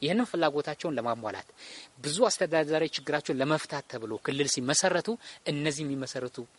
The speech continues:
ክልሎች ግን ችግር ውስጥ መግባት የለባቸውም። ስለዚህ ይህን ታሳቢ በማድረግ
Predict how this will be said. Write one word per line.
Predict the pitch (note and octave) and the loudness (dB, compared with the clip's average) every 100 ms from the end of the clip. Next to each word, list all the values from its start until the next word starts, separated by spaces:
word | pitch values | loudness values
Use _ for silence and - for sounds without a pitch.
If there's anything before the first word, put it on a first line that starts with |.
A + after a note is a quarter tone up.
| - - - | -20 -12 -2
ክልሎች | D3 C#3+ C#3 E3+ | 0 2 0 -2
ግን | C#4+ - - - | -2 -4 -20 -4
ችግር | - B2 C3 | -4 -2 -2
ውስጥ | B2+ - | -2 -4
መግባት | A#2+ G#2+ G#2 - | -6 -6 -10 -8
የለባቸውም። | F#2+ F#2 - - - E2+ - - - | -12 -10 -12 -10 -10 -10 -14 -20 -4
ስለዚህ | - C#3+ F3 | 4 6 6
ይህን | F3+ E3+ | 4 2
ታሳቢ | D3+ C#3 D3+ D3 | 0 2 4 4
በማድረግ | B2+ B2 A2+ - | 2 0 0 0